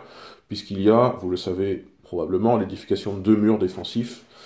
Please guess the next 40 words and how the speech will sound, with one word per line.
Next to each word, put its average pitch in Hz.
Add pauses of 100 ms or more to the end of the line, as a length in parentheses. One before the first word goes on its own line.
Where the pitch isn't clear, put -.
(180)
face -
au 104
peuple 101
du 98
Nord, 117
notamment 104
le 95
peuple -
picte, - (280)
le 117
mur 131
d'Adrien 110
d'abord, 104
et -
puis -
le 92
mur 113
d'Antonin. 101 (500)
Tout 151
ça, 170
ça 143
fait 131
partie 120
de 117
ce 113
premier 117
chapitre, 117
hein, 98
du 98
livre 110
qui -
s'appelle 95
Britannia, 110
qui 104
est -
dans 92
les 90
trente 104
premières 95
pages. 117